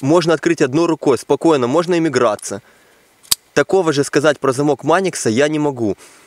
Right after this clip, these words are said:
Замок очень похож на Axis Lock, но, в общем-то, это не Axis Lock, он только похож визуально.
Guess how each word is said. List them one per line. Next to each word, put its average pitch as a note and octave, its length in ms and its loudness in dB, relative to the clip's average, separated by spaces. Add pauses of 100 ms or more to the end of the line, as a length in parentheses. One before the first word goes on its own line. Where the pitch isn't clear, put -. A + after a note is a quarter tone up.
(160)
Замок F3 380 0
очень F3+ 220 0
похож E3 480 0
на D3 260 0
Axis D3+ 380 -2
Lock, G3 320 -2 (300)
но, D#3+ 360 2 (460)
в B2 140 -4
общем-то, F#3 340 0
это D#3 140 0
не D#3+ 100 2
Axis A#2+ 380 -4
Lock, G#2+ 180 0
он D3 160 0
только D#3 240 -2
похож D3 340 -2
визуально. A#2+ 580 -2